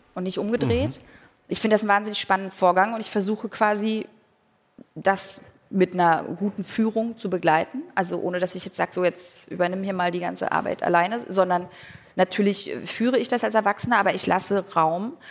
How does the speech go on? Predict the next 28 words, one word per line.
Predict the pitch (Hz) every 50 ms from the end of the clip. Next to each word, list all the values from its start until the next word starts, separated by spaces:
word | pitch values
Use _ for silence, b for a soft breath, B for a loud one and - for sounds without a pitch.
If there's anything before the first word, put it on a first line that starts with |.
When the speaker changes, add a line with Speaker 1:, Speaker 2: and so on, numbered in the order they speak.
| B B B
Speaker 1:
und | B 196
das | 196 190
möchte | 208 202 202 -
ich, | 202 -
dass | 202 -
die | - 185
Schule | - - 226 226 202
das | 196 196 -
auch | - 180 196 -
tut. | - - 269 285 - -
Dann | 202 190
ist | 190 - -
mir | 208 -
extrem | - - - - - - 240 247 269 254
wichtig, | 220 226 220 - - 214 220 214 - - B B B B B B B B
dass | - 202 196 - -
eine | 202 202
Schule | - - 226 233 240 226
eine, | 208 202 202 196 190 190 - - -
einen | - - - - - _ _ -
unfassbar | - 302 311 311 320 311 - - - - - 233 220 - - 240 226
großen | - - 208 214 214 226 214 185
Wert | 196 190 190 - -
auf | 190 -
Konfliktkultur | - 190 180 - - 240 - - - - - 190 - - 190 175
le-, | 170 175 175 - -
le-, | 175 175 - - 165
legt. | 170 175 226 - - - -